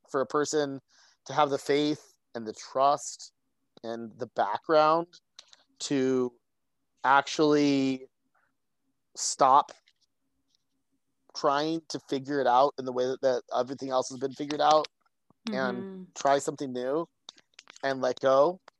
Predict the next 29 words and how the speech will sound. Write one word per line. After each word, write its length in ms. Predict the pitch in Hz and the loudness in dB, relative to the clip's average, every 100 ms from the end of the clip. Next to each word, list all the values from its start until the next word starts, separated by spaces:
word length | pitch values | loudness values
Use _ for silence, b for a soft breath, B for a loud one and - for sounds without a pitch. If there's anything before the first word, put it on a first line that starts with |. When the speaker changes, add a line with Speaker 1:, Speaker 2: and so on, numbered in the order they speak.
| _ 139 | _ 4
Speaker 1:
I 120 | 160 | 4
don't 100 | 165 | 4
know. 180 | 147 120 _ _ | 2 -2 _ _
I, 180 | 165 180 165 | 2 4 4
I 120 | 190 | 2
talked 280 | - 185 - | 4 2 2
to 80 | |
a 40 | 196 | 2
woman 220 | 190 185 | 2 2
the 80 | 170 | 2
other 120 | 160 | 4
day 300 | 156 160 151 - _ _ - | 4 4 2 -2 _ _ -2
who 160 | 156 143 | 0 4
was, 480 | 143 135 135 127 - | 4 4 2 -2 0
uh, 120 | 131 | 0
telling 260 | 147 151 151 | 4 2 2
me 80 | |
about 260 | 151 139 135 | 2 2 4
how 120 | 139 | 0
she 460 | 131 - - 156 147 | -2 -8 -10 -6 -4
was, 260 | 139 120 - 143 | -4 -6 -8 -6
had 120 | 135 | -6
been 120 | 139 127 | -8 -10
abused 300 | 131 139 139 | -6 -4 -4
when 60 | 127 | -8
she 140 | - | -8
was 120 | 127 117 | -8 -8
a 40 | |
kid. 380 | - 135 127 | -4 0 0